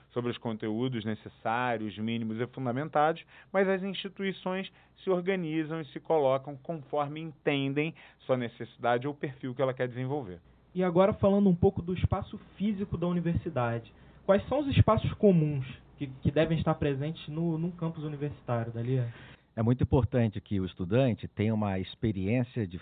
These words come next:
Speaker 3: fato, é, universitária, ainda que a instituição em que ele está seja uma faculdade, ou seja um centro universitário, ou mesmo uma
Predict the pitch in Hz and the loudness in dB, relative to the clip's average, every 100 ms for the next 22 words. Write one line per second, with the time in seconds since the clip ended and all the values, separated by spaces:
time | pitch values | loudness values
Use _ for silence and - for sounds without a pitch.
0 | - 98 104 113 - 123 117 - 104 98 | -4 -2 -2 -4 -4 -4 -4 -4 -2 -2
1 | - 127 139 113 113 - - 92 73 67 | 0 2 2 0 -6 -8 -6 -4 -4 -10
2 | 65 _ - - - 85 104 120 107 107 | -14 _ -20 -20 -10 -4 -2 -2 -2 -4
3 | - 113 101 113 107 98 98 92 90 - | -6 -6 -4 -2 -2 -2 -4 -4 -6 -6
4 | 90 - 92 87 87 98 - 82 90 107 | -6 -4 -4 -4 -6 -6 -8 -6 -4 -2
5 | 120 104 110 - _ _ 101 - 104 95 | -2 -4 -8 -10 _ _ -10 -4 -2 -2
6 | - 92 92 90 87 - - 143 160 135 | -2 -4 -2 -4 -6 -8 -4 -2 0 0
7 | 117 120 131 135 - 120 123 120 | 0 0 -2 -4 -2 0 2 0